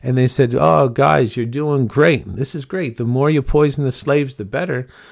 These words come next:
But just so that you know, we can make them inject as many as they want. We could make the tenth injection called, 'Why don't you die already? For the love of God, die already.'" That's what we're gonna call the next, uh, injection,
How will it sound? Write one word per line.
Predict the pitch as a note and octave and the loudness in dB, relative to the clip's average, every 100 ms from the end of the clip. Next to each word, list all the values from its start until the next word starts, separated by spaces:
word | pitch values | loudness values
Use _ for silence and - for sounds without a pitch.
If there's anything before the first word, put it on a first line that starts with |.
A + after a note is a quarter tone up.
| _ - | _ -10
But | A#2 | -8
just | D3 C#3 - | -4 -6 -4
so | B2 | -4
that | A#2 G#2 | -2 -4
you | G#2 | -2
know, | A#2 C#3+ A2+ | 0 0 0
we | A2+ | -2
can | B2 A2 | -2 -2
make | A2 G#2+ - | -2 -4 -6
them | G#2 G2+ | -10 -8
inject | G2+ G#2+ G#2+ - | -8 -4 -4 -4
as | G2 | -6
many | A2 G#2+ G#2+ | -4 -2 -2
as | G2 - | -4 -6
they | F#2 | -6
want. | A2 D3 C3+ | 0 2 0
We | A#2+ D#3+ | 0 -2
could | E3+ C3 | -2 -2
make | B2+ B2 - | -4 -6 -8
the | G#2+ | -12
tenth | - D#3+ D#3+ | -6 -6 -4
injection | C#3 A2+ A2+ G#2+ - A#2 G#2+ G2 - - - - | -4 -2 -2 -2 -4 -6 -6 -6 -12 -20 -20 -8
called, | - A2+ A2 G2+ | -2 0 0 -2
'Why | G2+ A2+ B2+ | -4 -2 0
don't | C3 A2 | 0 -4
you | A#2 | -6
die | G#2+ A2+ A2 A#2 | -4 0 2 4
already? | G#2 G2 F#2 F#2 F#2+ | 2 0 -4 -6 -8
For | - G2+ | -8 -6
the | F#2+ | -2
love | G#2+ A#2 | -2 0
of | A2+ | -2
God, | G2 G2+ G2+ F#2+ | -4 -6 -6 -6
die | G#2 A2+ | -2 0
already.'" | G#2+ F#2+ F#2+ F#2 - - - | 0 -2 -4 -8 -12 -14 0
That's | D3+ D3+ | 2 2
what | E3+ | 0
we're | C3 | 0
gonna | B2 A#2 | 0 -2
call | G#2+ B2+ A2 | -2 0 0
the | G2+ | 0
next, | G#2 A#2+ - - - | 0 0 -2 -12 -10
uh, | G#2+ G2 F#2 F2+ | -8 -6 -8 -10
injection, | A2 G#2 G#2+ G#2 - G#2+ F#2+ F#2 | -12 -8 -4 -6 -6 -6 -4 -6